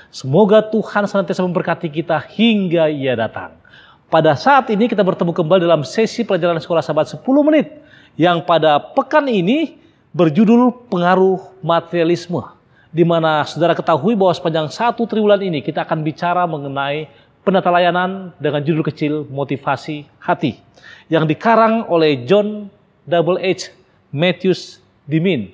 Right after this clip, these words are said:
di mana saat ini dialah seorang direktur penata layanan di Divisi Amerika Utara. Saya akan mulai dengan membacakan ayat hafalannya yang tertulis dalam Roma dua belas ayat yang kedua. Dikatakan demikian, "Janganlah kamu menjadi serupa dengan dunia ini,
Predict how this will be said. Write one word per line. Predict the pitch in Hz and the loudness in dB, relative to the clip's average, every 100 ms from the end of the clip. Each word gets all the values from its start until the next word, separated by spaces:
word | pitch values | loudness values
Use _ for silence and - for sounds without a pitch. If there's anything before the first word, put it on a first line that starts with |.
| _ _ _ | _ _ _
di | 156 | -2
mana | 156 147 | 0 0
saat | - 233 - | 0 0 0
ini | 214 220 | -2 0
dialah | 214 156 180 175 | 0 0 2 0
seorang | - 170 170 165 147 | -2 -2 -2 -2 -4
direktur | 147 180 180 214 190 | -2 -2 -2 -2 -2
penata | 165 175 | -2 0
layanan | 170 165 170 165 | 0 0 -2 -4
di | 135 147 139 127 - _ _ _ _ _ _ _ _ | -4 -2 -2 -6 -12 _ _ _ _ _ _ _ _
Divisi | - 143 208 185 190 190 | -6 0 0 0 -2 -4
Amerika | 139 151 143 135 135 | -2 -2 -2 -2 -4
Utara. | 127 127 117 - _ _ _ _ | -6 -14 -16 -20 _ _ _ _
Saya | - 175 180 | -6 -2 0
akan | 175 | 2
mulai | 175 202 294 226 | 4 4 4 4
dengan | 175 | 2
membacakan | 165 151 139 160 175 160 | 2 0 0 0 2 0
ayat | 151 | 2
hafalannya | 156 160 175 240 277 - - - _ - | 2 4 4 0 0 -6 -20 -20 _ -2
yang | 160 | 0
tertulis | 151 143 190 - | 0 2 2 2
dalam | 180 160 147 139 127 | 2 4 2 0 -8
Roma | - 175 214 226 | 0 4 4 4
dua | 185 180 | 4 4
belas | 185 170 | 4 2
ayat | 160 151 | 0 0
yang | 139 147 | 0 0
kedua. | 135 113 | 0 -2
Dikatakan | 123 147 160 165 165 | -2 -2 0 -2 -2
demikian, | 151 143 - 135 98 - _ _ _ _ - | -2 -4 -4 -4 -4 -10 _ _ _ _ 0
"Janganlah | 214 247 269 269 | 2 4 2 2
kamu | 247 247 247 | 2 2 2
menjadi | 208 | 0
serupa | 190 190 202 190 | 0 0 0 2
dengan | 175 165 165 | 2 2 0
dunia | 156 143 143 | 0 0 -2
ini, | 135 165 262 - | 0 0 -2 -6